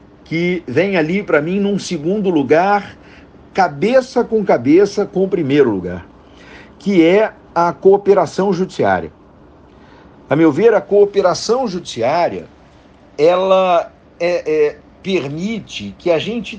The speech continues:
tenha um sistema de justiça civil muito mais eficiente.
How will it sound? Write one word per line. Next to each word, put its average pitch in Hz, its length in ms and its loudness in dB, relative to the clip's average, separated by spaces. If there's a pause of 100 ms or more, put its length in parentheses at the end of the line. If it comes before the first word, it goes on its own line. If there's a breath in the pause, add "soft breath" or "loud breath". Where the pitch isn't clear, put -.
(120)
tenha 113 480 -6 (440 loud breath)
um 185 140 -4
sistema 233 680 -4
de 165 120 -8
justiça 160 540 -8
civil 117 540 -8 (500 loud breath)
muito 247 1000 0
mais 175 580 -2
eficiente. 117 680 -6